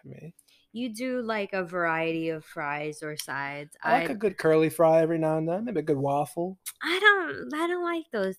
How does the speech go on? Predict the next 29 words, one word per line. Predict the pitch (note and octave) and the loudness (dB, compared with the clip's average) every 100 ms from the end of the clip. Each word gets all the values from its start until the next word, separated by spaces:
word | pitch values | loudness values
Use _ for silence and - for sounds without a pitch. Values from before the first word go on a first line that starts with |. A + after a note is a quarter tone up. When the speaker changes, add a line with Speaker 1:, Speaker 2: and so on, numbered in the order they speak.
| A3 | 0
Speaker 1:
Even | C4 F4 | 2 2
Speaker 2:
Those | |
Speaker 1:
crinkle | C#4+ C#4 B3 G3 | 2 0 4 2
cut, | - D#3+ D3 | 6 6 6
I'll, | C#3+ | 6
I'll | D3+ | 4
keep | D3 F3 - | 2 -4 0
those | D#3+ D#3 D3+ | 2 4 2
if | C#3 | -2
you | C#3+ | -4
got | D3 C3+ C3+ | -2 -2 -2
'em. | C#3+ - _ - | -6 -12 _ -12
But | C#3 | -2
regular? | D3+ F#3 G3+ A3 A3+ A3 | 0 0 0 -2 -4 -2
Speaker 2:
No, | B3 B3+ B3+ | 0 0 0
those | C4 C#4+ - | -2 -4 -4
have, | D#4+ | -6
like, | D#4 D4+ | -6 -6
a | C4 | -4
little | B3 A#3 A#3 | -4 -4 -6
spice | - - F#3 F#3 G#3+ - | -8 -10 -4 -2 -4 -6
on | A#3+ B3 | -6 -4
them | C4 C4 | -6 -8
to | - C4+ | -12 -12
me | C4 C4 | -8 -8
that | A3 G3+ | -8 -8
I | F#3+ F#3+ | -6 -6
don't | F#3+ F#3+ F#3 | -6 -6 -6
enjoy. | F3 E3+ D3+ C#3+ E3 | -8 -8 -8 -8 -10